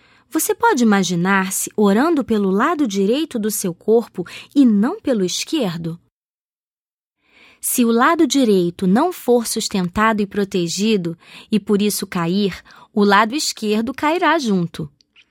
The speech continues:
O mesmo se aplica a você e seu marido. Se orar por você e não por ele, você jamais encontrará as bênçãos e satisfação que deseja.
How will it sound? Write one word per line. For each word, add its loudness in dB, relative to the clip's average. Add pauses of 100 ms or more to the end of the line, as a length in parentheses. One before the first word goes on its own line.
(320)
O 2
mesmo 4
se -2
aplica 0
a 2
você -2 (120)
e 4
seu 0
marido. 2 (560)
Se -2
orar 2
por -4
você -2
e 2
não 2
por 0
ele, 0 (240)
você 0
jamais 2
encontrará 0
as 0
bênçãos -2
e 0
satisfação -2
que -2
deseja. -2